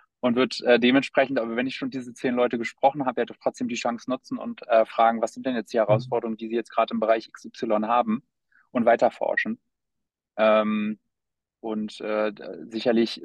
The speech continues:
Speaker 1: zieh ich dann, äh, n, n, n Feedback, äh, womit ich, äh, dann, äh, wahrscheinlich den ersten M V P auf die Straße bringen kann.
Speaker 2: Ähm,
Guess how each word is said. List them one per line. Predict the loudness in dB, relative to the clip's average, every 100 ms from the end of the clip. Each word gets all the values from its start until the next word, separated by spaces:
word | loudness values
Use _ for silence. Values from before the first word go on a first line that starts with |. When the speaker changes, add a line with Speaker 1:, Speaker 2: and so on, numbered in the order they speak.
| -12
Speaker 1:
zieh | -10
ich | -6
dann, | 0 2 0 0
äh, | 2 4 4 2 0
n, | -6 -8 -8
n, | -8 -6
n | -6
Feedback, | -8 -12 0 0 0
äh, | -2 0 2 2 0 -4 -12 -18 -20 _ _ _ _ _ _ _ -20 _ _ _ -20 _ _ _ _ -20 -14 -2
womit | 0 2
ich, | 2 0 0
äh, | 0
dann, | 2 0 0
äh, | 2
wahrscheinlich | 0 0 -2 -4 -4
den |
ersten | -6 -6
M | -6 -6
V | -4
P | -4
auf | -4
die | -6
Straße | -6 -6 -4 -6
bringen | -6 -10
kann. | -8 -10 -10 _ _ _ _ _ _ _ _ _ _ _ _ _ -6
Speaker 2:
Ähm, | -4 -4 -8